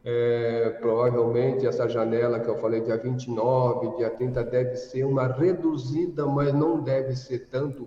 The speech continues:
quanto essa parte central, né? Exceto ali essa parte norte de Minas,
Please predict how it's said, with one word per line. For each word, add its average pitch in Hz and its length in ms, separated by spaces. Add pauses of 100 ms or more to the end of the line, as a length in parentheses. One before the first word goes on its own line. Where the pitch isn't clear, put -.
(120)
quanto 120 340
essa 107 200
parte - 360
central, - 580
né? 120 180
Exceto 107 440
ali 104 480 (760)
essa 110 200
parte 113 320
norte 110 420
de 98 140
Minas, 139 460